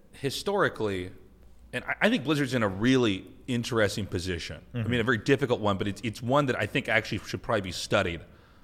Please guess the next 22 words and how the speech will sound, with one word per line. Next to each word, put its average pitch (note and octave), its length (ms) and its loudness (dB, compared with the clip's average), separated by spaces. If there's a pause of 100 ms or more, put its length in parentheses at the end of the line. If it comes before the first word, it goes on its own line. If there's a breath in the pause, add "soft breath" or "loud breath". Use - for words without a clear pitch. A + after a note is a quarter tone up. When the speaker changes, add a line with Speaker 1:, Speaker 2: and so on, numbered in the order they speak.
(100)
Speaker 1:
Like, G#2+ 160 2
in, A2 160 2
in, C#3+ 100 2
Speaker 2:
<laughs> A2 100 -2
Speaker 1:
seriously, D3 240 4
in, A#2 140 0
in A#2 220 2
business B2 340 2
school C3+ 220 2
and A#2+ 80 4
Speaker 2:
Yeah, C3+ 80 6
Speaker 1:
everything B2 160 2
else. G#2+ 120 4
Speaker 2:
yeah. G#2 340 2
Speaker 1:
'Cause C3+ 160 0
you D3+ 80 2
have F3 80 4
a D#3 60 -2
company A3 380 -4
that G2 140 -6
started D#3 380 2
out, F#2+ 320 2